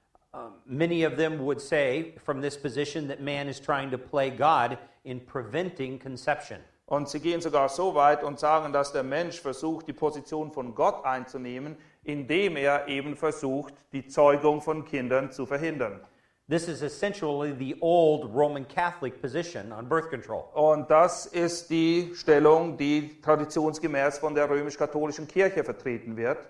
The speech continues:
Speaker 1: That old Roman Catholic tradition of birth control really came out of the Middle A-, Ages.
Speaker 2: Und diese Tradition ist aber in Tat und Wahrheit eigentlich im Mittelalter entstanden.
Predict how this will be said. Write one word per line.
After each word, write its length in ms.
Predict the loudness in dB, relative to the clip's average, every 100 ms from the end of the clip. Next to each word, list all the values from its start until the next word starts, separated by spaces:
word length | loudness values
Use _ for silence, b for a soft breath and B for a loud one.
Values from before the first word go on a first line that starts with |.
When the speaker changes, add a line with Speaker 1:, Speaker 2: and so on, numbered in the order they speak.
| _ 2
Speaker 1:
That 240 | 2 4
old 240 | 4 4
Roman 360 | 6 4 4 -2
Catholic 680 | -2 -4 -2 -4 -4 -6 -20 _
tradition 720 | -2 0 4 2 2 -4 -6 -6
of 200 | -6 -2
birth 240 | -2 -2
control 580 | -6 -10 -6 -4 -4 -6 -4
really 280 | -2 -2
came 300 | -4 -6 -6
out 160 | -2 -2
of 60 | -2
the 60 |
Middle 260 | -2 0 0
A-, 260 | -2 -4 -6
Ages. 500 | -8 -8 -12 -20 _ _
Speaker 2:
Und 460 | 0 2 2 -2 -12 -6
diese 300 | -4 -4 -2
Tradition 600 | 0 0 -2 -2 0 0
ist 160 | -2 0
aber 400 | 2 2 0 -8 _ -12
in 140 | -2
Tat 280 | 4 6 4
und 160 | 0 4
Wahrheit 480 | 6 8 6 4
eigentlich 520 | 2 0 0 -4 -4 -4
im 260 | -4 -6 -10 _ -8
Mittelalter 760 | 2 2 4 4 6 4 2
entstanden. 680 | -4 -4 -4 -2 -4 -8 -12